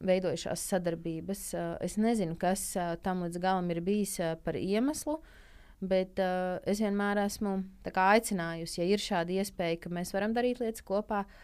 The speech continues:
jo es, ā, vienmēr arī minu to, ka es caur savu darbu gribu parādīt, ka latvieši var sadarboties, ka latvieši var darīt lietas kopā.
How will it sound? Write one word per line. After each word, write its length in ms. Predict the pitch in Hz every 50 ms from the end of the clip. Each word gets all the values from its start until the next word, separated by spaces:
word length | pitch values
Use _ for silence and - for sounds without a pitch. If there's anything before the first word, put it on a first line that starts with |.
| - - - - -
jo 320 | - 180 185 180 180 180 175 - -
es, 360 | - 185 196 202 - - -
ā, 720 | 196 180 180 175 175 175 175 175 175 175 175 175 170 170 170 165 - - - - -
vienmēr 840 | - 95 92 92 95 170 175 175 170 170 175 175 180 190 190 190 180
arī 140 | 175 175 175
minu 340 | 185 208 233 247 247 208 175 - -
to, 320 | - 180 185 185 190 208 208 -
ka 220 | - - 170 170 - - - - - - - - - - - -
es 140 | - 175 185 185
caur 140 | - 190 180
savu 220 | - - 180 170
darbu 260 | 170 202 208 202 185
gribu 200 | 180 180 180 170
parādīt, 360 | - 196 196 180 175 175 170 170
ka 120 | - 180
latvieši 300 | 190 185 190 180 170 -
var 100 | 214 220
sadarboties, 680 | 208 - 180 160 160 160 170 - - - - 180 - - - - - - - -
ka 140 | - 190
latvieši 320 | 185 185 190 190 180 - 196
var 160 | 190 208 214 202
darīt 360 | 170 165 156 156 98 - -
lietas 240 | - - 101 - -
kopā. 400 | - - - 87 - - 180 175